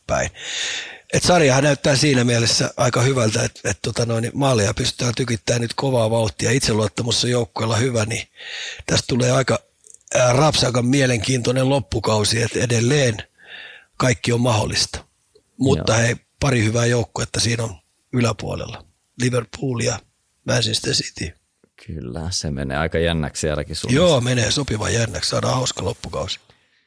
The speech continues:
Speaker 2: Joo, sit olisi hei loppu ja vapaata sanaa sä halusit tässä ottaa vielä, vielä omaan tahtiin jonkun asian käsittelyyn, niin otappa siitä
Speaker 1: No
Speaker 2: kiinni.
Speaker 1: joo,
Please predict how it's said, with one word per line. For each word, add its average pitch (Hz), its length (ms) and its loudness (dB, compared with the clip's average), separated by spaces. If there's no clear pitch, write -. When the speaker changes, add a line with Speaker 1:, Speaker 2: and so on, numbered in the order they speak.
Speaker 2:
Joo, 120 200 -8
sit - 300 -6
olisi 92 220 0
hei 117 200 -2
loppu 123 440 -4
ja 85 280 0
vapaata 101 400 0
sanaa 92 360 0
sä 85 140 -4
halusit 85 400 -6
tässä 90 320 -2
ottaa 80 340 -4
vielä, 82 200 0
vielä 82 320 0
omaan 87 300 2
tahtiin 76 400 -4
jonkun 69 320 -4
asian 71 280 -4
käsittelyyn, 76 680 -4
niin - 120 -14
otappa 95 300 -4
siitä 71 220 -2
Speaker 1:
No 160 40 4
Speaker 2:
kiinni. 170 120 2
Speaker 1:
joo, 135 220 0